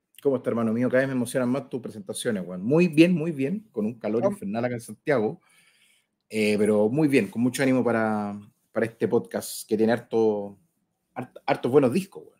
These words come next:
Speaker 1: Y otros no tan buenos, pero har-, pero harto,
Speaker 2: <laughs>
Speaker 1: har-,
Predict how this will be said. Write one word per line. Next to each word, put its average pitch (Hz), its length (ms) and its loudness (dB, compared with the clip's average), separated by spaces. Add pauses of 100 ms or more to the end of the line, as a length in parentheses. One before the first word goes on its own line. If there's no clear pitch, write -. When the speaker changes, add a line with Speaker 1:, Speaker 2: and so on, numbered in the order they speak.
Speaker 1:
Y 160 80 -2
otros 165 140 -2
no 160 80 -2
tan 160 100 2
buenos, 147 260 2
pero 104 140 -4
har-, 107 200 -6 (460)
pero 123 120 2
harto, 131 280 6
Speaker 2:
<laughs> 113 160 2
Speaker 1:
har-, - 120 -6